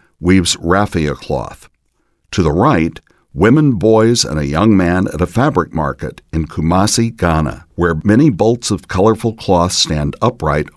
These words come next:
on a rough table. One woman walks with eight pieces of folded, brightly colored, patterned fabric stacked eighteen inches high on her head. To the right, in front of the slanted display platform,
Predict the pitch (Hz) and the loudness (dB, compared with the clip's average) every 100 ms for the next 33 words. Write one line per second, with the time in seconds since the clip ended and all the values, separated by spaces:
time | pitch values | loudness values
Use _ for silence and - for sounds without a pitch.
0 | - 82 80 78 67 - - 82 67 - | -4 -2 0 -2 -2 -6 -2 -2 -2 -10
1 | - _ _ _ _ 80 107 180 117 104 | -20 _ _ _ _ 0 2 4 4 4
2 | 95 80 82 85 - - 69 - 87 120 | 2 2 0 -2 -6 -6 -8 -4 -4 -4
3 | - 107 95 123 123 80 - 87 92 104 | -2 -2 0 0 0 -4 -4 0 0 0
4 | 117 123 - 87 113 123 - 95 95 92 | -2 -4 -2 -2 0 -2 0 0 2 0
5 | - - 90 92 90 - 95 85 80 76 | -2 -2 0 0 0 0 0 0 -2 -6
6 | - _ _ - - 90 85 - 107 - | -8 _ _ -12 -4 -2 -2 -2 -2 2
7 | 143 127 110 107 98 - 120 80 69 62 | 4 4 2 0 -2 0 0 0 -2 -4
8 | 78 80 76 80 80 69 50 - - _ | -2 -2 -2 -2 -2 -2 -4 -14 -20 _
9 | _ _ _ _ _ - 110 101 160 101 | _ _ _ _ _ 0 2 2 2 2
10 | 92 - _ - 82 - 110 143 139 120 | 0 -2 _ -4 -4 0 0 0 0 -2
11 | - 98 92 87 73 85 - - 101 90 | 0 0 0 -2 -4 -4 -4 -2 0 0
12 | - 76 - - 71 65 76 | 0 -2 -4 -8 -8 -6 -8